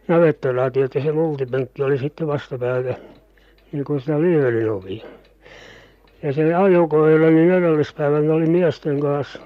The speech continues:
Täällä larvoilla ja toinen koira tryykännyt sen päälle, niin, niin se oli mennyt kärryjen alla suojaan. Et kärryn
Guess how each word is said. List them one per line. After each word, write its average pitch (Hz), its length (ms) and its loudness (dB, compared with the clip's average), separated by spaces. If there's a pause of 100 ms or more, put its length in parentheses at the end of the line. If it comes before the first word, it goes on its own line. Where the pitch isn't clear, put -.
(880)
Täällä 143 340 -6
larvoilla 139 600 -4
ja 139 300 -4
toinen 147 380 -2
koira 127 300 -2
tryykännyt 131 600 -2
sen 143 120 -8
päälle, 143 420 -2
niin, 123 220 -4 (1300)
niin 143 180 0
se 160 80 0
oli 165 140 2
mennyt 165 240 0
kärryjen 127 640 -2
alla 113 180 -4
suojaan. 156 720 -6 (1040)
Et - 180 -18
kärryn 170 320 -2